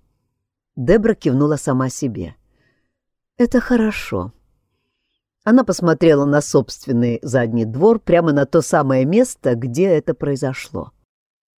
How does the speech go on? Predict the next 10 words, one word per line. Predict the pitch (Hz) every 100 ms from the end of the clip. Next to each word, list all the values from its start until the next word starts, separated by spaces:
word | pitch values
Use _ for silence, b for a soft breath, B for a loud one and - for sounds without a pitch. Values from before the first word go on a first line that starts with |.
| _ _ _ _ _ -
"Мы | 302
собираемся | 359 330 311 302 311 294 269 294
поработать | 277 285 277 165 135 127
над | 127 127
нашим | 139 123 151 127
браком, | 127 117 120 135 117 135 127 139 185
начать | 233 240 330 294
с | -
чистого | - 247 - 240
листа". | 220 220 - 113 95